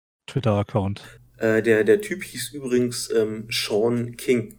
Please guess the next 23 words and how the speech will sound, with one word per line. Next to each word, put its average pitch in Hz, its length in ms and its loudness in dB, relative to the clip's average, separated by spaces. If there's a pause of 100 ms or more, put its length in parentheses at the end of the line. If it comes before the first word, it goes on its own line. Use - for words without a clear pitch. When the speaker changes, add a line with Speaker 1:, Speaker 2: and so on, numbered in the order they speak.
(160)
Speaker 2:
mit 107 160 -4
dem 98 140 -2
Tweet. - 400 -10 (840)
M-, 113 80 2
ähm, 104 300 2
und 110 140 -4
dem 104 120 -2
Buch. 104 340 -4 (480)
Speaker 1:
Sean, - 500 -14 (480)
Sean 127 460 -12
King? 180 360 -6 (1000)
Speaker 2:
Sean 120 500 -10
Speaker 1:
Oh, 131 40 -2
ich 123 80 0
Speaker 2:
King. 123 80 -2
Speaker 1:
hab, 117 140 -8 (180)
ich 165 160 -12
hab, - 100 0 (140)
ich - 100 -8
hab - 160 -6
Kong 98 240 -2
geschrieben. - 340 -14
Ach, - 200 -20